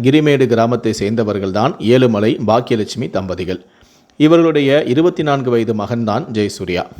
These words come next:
இவர் ஆந்திராவில் உள்ள சட்டக் கல்லூரியில் இரண்டாம் ஆண்டு படித்து வருகிறார்.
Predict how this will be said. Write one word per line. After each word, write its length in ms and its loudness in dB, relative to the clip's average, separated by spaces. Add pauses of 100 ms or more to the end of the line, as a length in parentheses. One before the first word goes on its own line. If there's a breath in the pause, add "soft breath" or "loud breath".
(200)
இவர் 440 4
ஆந்திராவில் 480 2
உள்ள 400 0
சட்டக் 280 -4
கல்லூரியில் 560 -2
இரண்டாம் 400 2
ஆண்டு 220 -4
படித்து 300 -6
வருகிறார். 460 -6